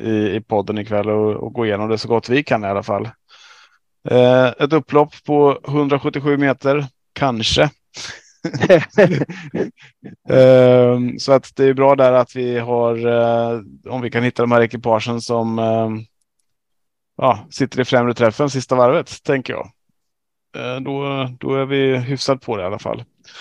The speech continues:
Och, eh, vi ska väl, eh, inte dra ut på det här mycket längre, utan vi kastar oss in i avdelning ett som är ett, eh,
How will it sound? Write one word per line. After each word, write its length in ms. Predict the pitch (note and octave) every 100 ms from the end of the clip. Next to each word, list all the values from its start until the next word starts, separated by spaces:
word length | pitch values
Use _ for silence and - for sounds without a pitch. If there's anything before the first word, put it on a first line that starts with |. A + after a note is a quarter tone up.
| - - - -
Och, 460 | - C#3 - - C#3+
eh, 160 | C#3
vi 120 | C3+
ska 180 | C#3 D3+
väl, 260 | D3 D#3+ D#3+
eh, 480 | E3 E3+ E3 D#3 E3
inte 160 | D#3+
dra 160 | D3+ D#3
ut 100 | C3+
på 80 | C#3
det 60 |
här 320 | A2 B2 D#3+ C3 - _
mycket 400 | - D3 - C#3+
längre, 280 | C3 A#2+ C#3+
utan 280 | C#3+ C#3 C#3
vi 180 | C#3
kastar 440 | B2+ - C3+ - C#3
oss 140 | C3
in 240 | C3 D3 C#3+
i 180 | C#3
avdelning 400 | C3 B2 B2+ A#2
ett 300 | B2 - _
som 280 | - - B2+
är 480 | G#2+ A#2 A#2 A#2 A#2
ett, 460 | A#2 A2+ _ _ -
eh, 460 | A#2 A#2 A#2 A2+